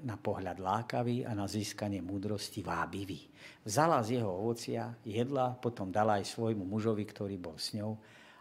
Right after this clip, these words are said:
a jedol aj on. Kedykoľvek sa písmo sväté snaží vystihnúť povahu Boha, alebo aspoň v náznakoch opísať prostredie nebies, používa na to obrazy, ktoré sú plné farieb,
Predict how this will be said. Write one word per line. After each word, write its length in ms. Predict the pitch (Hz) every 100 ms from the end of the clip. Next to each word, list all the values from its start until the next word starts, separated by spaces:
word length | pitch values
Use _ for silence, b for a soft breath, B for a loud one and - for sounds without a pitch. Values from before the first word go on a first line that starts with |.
| B
a 80 | -
jedol 320 | 85 85 101 -
aj 160 | - 98 -
on. 140 | 82 - - - _ _ _ - - b b b b b b b b b -
Kedykoľvek 600 | 226 220 - 170 147 127
sa 200 | - 104
písmo 400 | 131 127 - 113
sväté 400 | - 117 113 90
snaží 400 | - 110 117 98
vystihnúť 600 | 104 107 - 104 107 -
povahu 380 | 113 110 110 104
Boha, 280 | 98 95 - - - - B B B B
alebo 320 | 131 139 135
aspoň 240 | 127 - 117
v 80 | 110
náznakoch 480 | 113 113 123 120 104
opísať 560 | 110 117 120 117 101 -
prostredie 640 | 107 110 - 120 113 101
nebies, 440 | 90 101 104 104 -
používa 520 | 113 110 101 107 101
na 120 | 101
to 360 | 101 92 - -
obrazy, 440 | 117 120 117 98 101
ktoré 360 | - 101 98
sú 280 | 92 - 98 -
plné 480 | 104 107 104 104
farieb, 520 | - 98 98 87 -